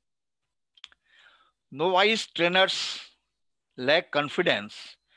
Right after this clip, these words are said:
and feel anxious during the delivery of training. Some solutions follow.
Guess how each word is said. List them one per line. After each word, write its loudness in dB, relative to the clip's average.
and -2
feel -2
anxious 2
during -2
the 2
delivery 0
of 2
training. -2
Some -6
solutions 0
follow. 0